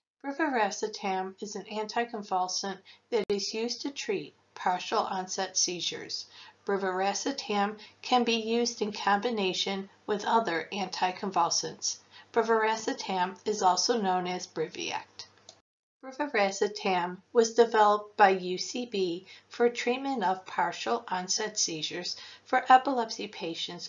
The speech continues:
over the age of sixteen years. The European Commission granted marketing for brivaracetam in two thousand sixteen, as well as the Food and Drug Administration as an adjunctive therapy for the treatment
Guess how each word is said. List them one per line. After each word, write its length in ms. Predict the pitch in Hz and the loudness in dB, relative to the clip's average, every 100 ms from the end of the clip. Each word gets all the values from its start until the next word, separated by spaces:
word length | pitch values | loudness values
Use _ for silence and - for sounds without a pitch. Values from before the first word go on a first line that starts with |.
| - | -4
over 280 | 214 208 240 | 0 2 2
the 240 | 240 - | 0 -4
age 400 | 190 175 170 - - | -4 -4 -4 -8 -6
of 120 | 190 | -4
sixteen 640 | - 160 160 - 175 180 | -4 -6 -8 -10 -10 -10
years. 480 | 170 180 - - - - - - - | -10 -12 -12 -10 -10 -10 -16 -18 -2
The 120 | - | 4
European 560 | 233 262 294 - 233 240 | 4 4 0 0 0 0
Commission 580 | 240 220 202 196 202 196 | -2 -2 0 0 -2 -2
granted 500 | 196 185 190 220 214 | -2 -2 0 -2 0
marketing 560 | 180 160 175 170 170 190 _ | -2 -2 -6 -6 -8 -10 _
for 140 | - 196 | -6 0
brivaracetam 1200 | 190 190 208 196 175 - 190 190 190 156 165 - - - | 2 2 0 0 0 0 -2 -4 -6 -6 -6 -10 -18 -6
in 140 | 226 208 | -4 0
two 200 | - 240 | 2 4
thousand 420 | 247 226 226 220 | 6 4 4 -2
sixteen, 800 | 214 202 202 - - 185 165 165 - - - | 0 0 -2 -6 -4 -2 -2 -8 -12 -18 -4
as 200 | 196 240 | 2 8
well 220 | 240 269 | 8 8
as 120 | 277 | 2
the 100 | 277 | -2
Food 360 | 240 240 233 226 | 0 2 2 2
and 160 | 220 | -2
Drug 320 | 208 190 196 | 0 0 0
Administration 1000 | 196 180 180 190 - 175 156 - 185 180 175 - _ | -4 -4 -6 -6 -6 -4 -4 -4 -6 -8 -12 -20 _
as 200 | 202 202 | -6 -4
an 80 | 202 | -2
adjunctive 640 | 196 196 202 196 - 220 - | -4 -2 -4 0 0 -2 0
therapy 680 | 220 208 185 - 143 151 - | 2 2 0 -4 -6 -6 -14
for 160 | - 226 | -2 2
the 160 | 214 | 2
treatment 560 | 226 - 233 220 175 | 0 -2 -4 -4 -10